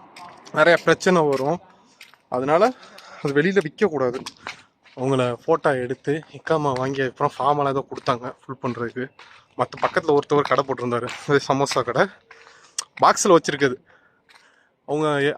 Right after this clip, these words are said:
அவர் ஓடிட்டாரு போலீஸை பார்த்தோன்னே. இவர் தான் மாட்டிக்கிட்டாரு. அநேகமா பங்களாதேஷ்ன்னு நினைக்கிறேன் மேக்ஸிமம். என்ன நடக்குன்னு தெரியல. அதனால சவுதிக்கு யார் புதுசா வந்தாலும் இந்த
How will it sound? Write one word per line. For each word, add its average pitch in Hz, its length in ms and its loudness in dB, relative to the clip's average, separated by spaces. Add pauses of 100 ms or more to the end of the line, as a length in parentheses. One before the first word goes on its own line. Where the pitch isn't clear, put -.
அவர் 170 220 4
ஓடிட்டாரு 147 420 0
போலீஸை 139 320 -2
பார்த்தோன்னே. 120 340 -6 (520)
இவர் 131 180 -2
தான் 139 140 0
மாட்டிக்கிட்டாரு. 117 520 -6 (880)
அநேகமா 135 300 -6 (420)
பங்களாதேஷ்ன்னு 147 960 -4
நினைக்கிறேன் 139 480 -4
மேக்ஸிமம். 131 680 -8 (560)
என்ன 151 200 0
நடக்குன்னு 147 360 -2
தெரியல. 135 220 0 (1040)
அதனால 143 420 2
சவுதிக்கு 165 360 0
யார் 151 220 0
புதுசா 170 320 2
வந்தாலும் 143 300 4
இந்த 143 100 0